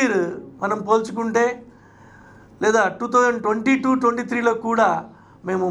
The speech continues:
మెడికల్ సీట్స్ కూడా హైయెస్ట్ బెస్ట్ ర్యాంక్ ప్రొడ్యూస్ చేసింది ప్రకాశం జిల్లా నుండి నారాయణ సిఓ ఒలింపియాడ్ స్కూల్ స్టూడెంట్, స్టూడెంట్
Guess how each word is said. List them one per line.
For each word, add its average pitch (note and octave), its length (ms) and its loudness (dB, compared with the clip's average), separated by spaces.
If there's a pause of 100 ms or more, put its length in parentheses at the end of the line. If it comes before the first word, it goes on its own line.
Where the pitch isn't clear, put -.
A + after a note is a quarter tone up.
మెడికల్ C#4+ 440 2
సీట్స్ C4+ 280 0 (120)
కూడా A3+ 200 2 (320)
హైయెస్ట్ A3+ 480 -4 (760)
బెస్ట్ G#3 240 0 (120)
ర్యాంక్ G#3+ 280 0
ప్రొడ్యూస్ F#3+ 380 -4
చేసింది F3+ 400 0 (600)
ప్రకాశం F#3 520 0
జిల్లా F#3 200 2 (120)
నుండి F3+ 240 0 (560)
నారాయణ F3+ 340 2 (140)
సిఓ F3+ 300 -2
ఒలింపియాడ్ E3 440 -2
స్కూల్ D#3+ 380 -6
స్టూడెంట్, E3 420 -4 (680)
స్టూడెంట్ F3+ 400 2